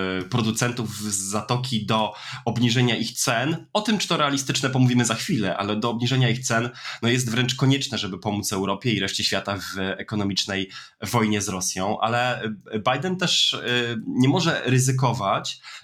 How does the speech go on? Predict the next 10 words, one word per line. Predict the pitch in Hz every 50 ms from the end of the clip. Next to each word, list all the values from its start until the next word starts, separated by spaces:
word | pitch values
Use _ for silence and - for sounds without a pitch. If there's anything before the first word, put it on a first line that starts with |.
| _ _
że | 120 107 - - 123 113 113 - 110 104
bez | 143 147 180 202 196 - - -
amerykańskiego | 120 120 123 117 123 127 123 117 120 - - - - - 131 131 131 123 117 117 113 113 110 107 - -
protektoratu, | 120 120 - 127 - - 127 117 117 117 120 123 104
bez | 95 101 101
amerykańskiej | 101 101 98 - - 107 - - - 127
obecności | 127 139 131 135 156 151 143 - - 127
na | 113
Bliskim | 110 110 107 - - - 110
Wschodzie, | - - - 117 110 113 110 101